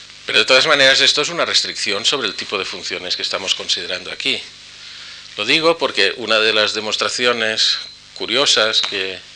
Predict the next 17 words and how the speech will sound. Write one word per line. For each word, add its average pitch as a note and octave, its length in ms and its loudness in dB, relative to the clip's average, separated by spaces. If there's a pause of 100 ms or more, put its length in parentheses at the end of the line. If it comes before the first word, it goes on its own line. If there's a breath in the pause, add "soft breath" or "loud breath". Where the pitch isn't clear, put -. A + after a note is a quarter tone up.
existen G#2 800 -4
en G#2+ 200 -8
la G#2+ 80 0
literatura G#2+ 600 -2
es A2+ 100 -2
una A#2 160 -4
demostración G#2 680 -4
de G2 100 -4
vida G2 220 -4
Fishburne, D#3+ 580 -2 (1500 loud breath)
que A#2+ 80 -2
lo A2+ 100 -4
que A#2 140 2
hace C3 380 0
es - 180 -2
precisamente C#3+ 760 -2
demostrar, C3+ 720 2